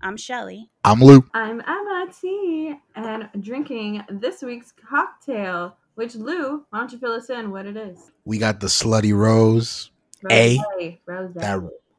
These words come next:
Speaker 2: okay, it's four ounces of rosé wine, guys, one ounce of tequila, a bit of lemon juice, and some simple syrup. All right.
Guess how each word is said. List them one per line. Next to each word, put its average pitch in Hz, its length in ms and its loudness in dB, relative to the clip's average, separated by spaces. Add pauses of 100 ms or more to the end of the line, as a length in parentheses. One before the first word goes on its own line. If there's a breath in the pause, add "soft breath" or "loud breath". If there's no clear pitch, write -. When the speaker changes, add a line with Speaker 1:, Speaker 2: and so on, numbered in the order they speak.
(120)
Speaker 2:
okay, 131 400 8
it's - 180 -4
four 170 300 10
ounces 156 360 8
of 123 160 6
rosé 127 440 10
wine, 92 340 0
guys, 82 440 -2
one 117 340 0
ounce 123 220 6
of 107 120 2
tequila, 87 560 -6 (380 loud breath)
a 92 100 -6
bit 90 320 2
of 131 140 6
lemon 110 300 2
juice, 85 500 -6 (440 soft breath)
and 95 140 -8
some 90 140 -14
simple 104 300 -6
syrup. - 380 -8 (420)
All 151 100 6
right. 349 300 4